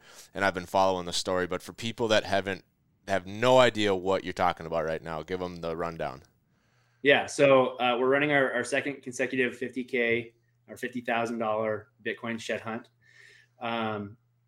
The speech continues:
Speaker 2: so last year we just did one fifty thousand dollar shed. It was found in southern Utah. This year we're doing five individual sheds, each one worth ten thousand dollars in cash or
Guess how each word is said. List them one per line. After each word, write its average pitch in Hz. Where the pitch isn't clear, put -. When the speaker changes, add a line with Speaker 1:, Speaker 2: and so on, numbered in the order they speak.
Speaker 2:
so 117
last 123
year 127
we 123
just 120
did 117
one 117
fifty 120
thousand 117
dollar 110
shed. 135
It -
was 110
found 117
in 107
southern 110
Utah. 107
This 113
year 113
we're 107
doing 107
five 113
individual 131
sheds, 120
each 117
one 113
worth 110
ten 113
thousand 110
dollars 104
in 110
cash 131
or 113